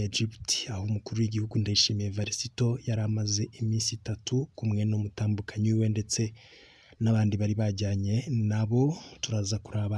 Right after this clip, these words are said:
ibibereye muri ico gihugu. Turafise n'izindi nkuru zose turi buze kugaruka ko. Ico utegerezwa gukora conyene ni ugufyonda kuri sabone, ukaraja uba mu ba mbere bashikirwa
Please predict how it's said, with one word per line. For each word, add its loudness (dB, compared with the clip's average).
ibibereye 2
muri 0
ico 0
gihugu. 0
Turafise 2
n'izindi 2
nkuru -4
zose 0
turi -6
buze -2
kugaruka -4
ko. 0
Ico -4
utegerezwa -2
gukora -4
conyene 0
ni 2
ugufyonda 0
kuri -8
sabone, -2
ukaraja -4
uba 2
mu 2
ba -2
mbere -2
bashikirwa 0